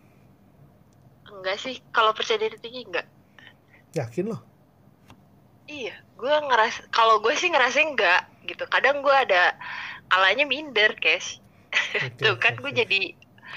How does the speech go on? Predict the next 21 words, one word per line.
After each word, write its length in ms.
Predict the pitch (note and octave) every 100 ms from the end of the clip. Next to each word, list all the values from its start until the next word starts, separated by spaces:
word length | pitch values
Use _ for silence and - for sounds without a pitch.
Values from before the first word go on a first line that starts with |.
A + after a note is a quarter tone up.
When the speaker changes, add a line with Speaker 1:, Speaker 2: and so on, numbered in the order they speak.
| -
Speaker 1:
menelanjangi 640 | G#3 G#3+ G3+ G#3+ G#3 G3+ G3
diri 160 | G3
gue 160 | F#3 F#3+
sendiri, 240 | A3 G#3
iya 160 | A3 C4 B3
Speaker 2:
Berarti 60 | D3
Speaker 1:
gitu. 160 | D3+ G3+
Speaker 2:
dari 200 | F3+ C#3+
satu, 340 | - C3 - G#3+
Speaker 1:
<laughs> 80 | - C3+
Speaker 2:
dua, 260 | C3 F3 G#3 - _ _ _ - - _
tiga, 500 | - D3 B2+ A#2 D#3+ G3 - _ -
empat, 460 | C#3 C3+ - F3+ -
lima. 360 | C#3+ D3 E3+ B2+ - _ _ _ _ _ _
Ternyata 240 | D3+ D3
yang 160 | A3+ G#3
bener 280 | D3+ C#3+ G3 - _ _ -
adalah 240 | C3 E3+
tiga. 380 | - F#3 B2+ - _ _ _ _ _ _ _ _ _ _ _ _ _
Speaker 1:
Iya 160 | F#3+ F#3+
kan? 320 | F3 E3 E3+